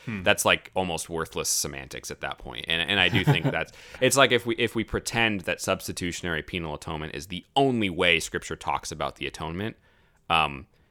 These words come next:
Speaker 2: then we run into some big problems because we're just narrowing our focus. If we pretend that being a ransom is the only way that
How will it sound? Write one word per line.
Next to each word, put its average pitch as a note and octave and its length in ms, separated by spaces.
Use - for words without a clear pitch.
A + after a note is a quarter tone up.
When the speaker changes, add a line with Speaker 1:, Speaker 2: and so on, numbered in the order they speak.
Speaker 2:
then F2+ 160
we F2 100
run F#2 180
into F2 160
some D#2+ 340
big F2+ 220
problems C2+ 720
because D#2+ 360
we're D2+ 100
just D2 280
narrowing D#2+ 520
our C2+ 80
focus. - 500
If F#2+ 140
we G2 80
pretend F#2+ 680
that E2 240
being E2+ 220
a D#2 60
ransom D#2 480
is D2+ 160
the D#2 260
only G2 340
way D#2 460
that C#2 220